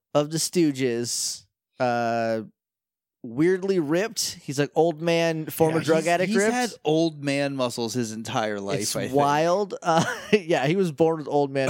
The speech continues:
Speaker 1: muscles.
Speaker 2: <laughs>
Speaker 1: He's also on a couple Kesha songs on her new album, Rainbow. So
Speaker 2: Mm.
Speaker 1: that's tight. Uh, good for him. I'm gonna
Speaker 2: It's weird. I know of Iggy Pop.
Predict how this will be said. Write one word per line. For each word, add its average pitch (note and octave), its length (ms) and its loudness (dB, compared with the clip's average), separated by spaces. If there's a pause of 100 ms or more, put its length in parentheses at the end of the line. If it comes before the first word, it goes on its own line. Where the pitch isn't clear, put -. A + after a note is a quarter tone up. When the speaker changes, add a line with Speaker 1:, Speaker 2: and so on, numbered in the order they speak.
Speaker 1:
muscles. B2+ 360 2 (240)
Speaker 2:
<laughs> - 240 -4
Speaker 1:
He's G#3 180 0
also F#3+ 480 2
on D#3+ 600 0 (760)
a C#3+ 140 2 (120)
couple G3 440 2
Kesha E3+ 460 0
songs A2 680 -4 (100)
on B2+ 260 -2
her A#2 540 -2
new C#3 140 0
album, A2+ 360 -2
Rainbow. A#2 680 -4
So F#2+ 560 -6
Speaker 2:
Mm. - 40 -20 (600)
Speaker 1:
that's A2 260 -4
tight. F2+ 360 -8 (380)
Uh, G2+ 140 -8
good A2+ 180 -4
for G#2+ 100 -10
him. A2 280 -8 (320)
I'm C3+ 180 -2
gonna D3 680 0 (180)
Speaker 2:
It's E3+ 200 -2
weird. F#3+ 260 0
I G3 220 0
know E3 480 0
of C#3+ 300 2
Iggy D3+ 320 -2
Pop. C#3 400 0